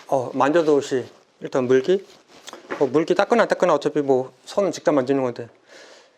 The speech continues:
자, 이걸 만져도 될까요? 어, 씨. 자, 한번 만져볼게요. 어, 겁나네요. 야!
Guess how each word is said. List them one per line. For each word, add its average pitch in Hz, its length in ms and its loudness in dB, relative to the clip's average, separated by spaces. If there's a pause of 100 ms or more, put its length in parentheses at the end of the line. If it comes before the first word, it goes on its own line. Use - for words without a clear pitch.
(120)
자, - 240 -10
이걸 143 200 2
만져도 147 300 0
될까요? 165 440 -2 (540)
어, 123 160 -12
씨. - 160 -18 (1500)
자, 113 160 -10
한번 143 240 -8
만져볼게요. 147 580 2 (2500)
어, 110 160 -16
겁나네요. 131 580 -8 (640)
야! 240 120 4